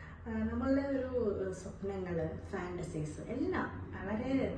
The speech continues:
നിഗൂഢമാണ്, സങ്കീർണമാണ്, അതേപോലെ വളരെ, വളരെ മനോഹരമാണ്. നമ്മളെപ്പോഴും പറയും, നമ്മളെ അറിയാവുന്ന ഒരു സുഹൃത്തുണ്ട്, നമ്മളെ നമ്മളെക്കാളും അറിയാവുന്ന ഒരാളുണ്ട്. പക്ഷെ എൻ്റെ ഒരു അനുഭവത്തിൽ ഞാൻ പറയാം, എന്നെ എന്നെക്കാളും കൂടുതൽ അറിയാവുന്ന ഒരാളുമില്ല.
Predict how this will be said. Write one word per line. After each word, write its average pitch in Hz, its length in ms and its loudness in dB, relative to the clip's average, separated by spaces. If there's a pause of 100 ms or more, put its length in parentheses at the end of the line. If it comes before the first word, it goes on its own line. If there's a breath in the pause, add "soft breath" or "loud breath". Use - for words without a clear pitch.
നിഗൂഢമാണ്, 220 640 6
സങ്കീർണമാണ്, 196 920 0 (300 loud breath)
അതേപോലെ 196 520 2
വളരെ, 175 340 0
വളരെ 190 280 0
മനോഹരമാണ്. 165 840 0 (300 loud breath)
നമ്മളെപ്പോഴും 262 420 6
പറയും, 202 460 2
നമ്മളെ 196 460 0
അറിയാവുന്ന 185 500 0
ഒരു 175 80 0
സുഹൃത്തുണ്ട്, 170 580 0 (120)
നമ്മളെ 175 380 0
നമ്മളെക്കാളും 180 540 2
അറിയാവുന്ന 165 400 2
ഒരാളുണ്ട്. 160 460 0 (100)
പക്ഷെ - 480 -4
എൻ്റെ 320 260 6
ഒരു 302 300 4
അനുഭവത്തിൽ 190 520 2
ഞാൻ 170 180 0
പറയാം, 156 460 -2 (320 loud breath)
എന്നെ 233 300 2
എന്നെക്കാളും 214 680 4
കൂടുതൽ 185 280 2
അറിയാവുന്ന 180 320 -4
ഒരാളുമില്ല. 185 680 0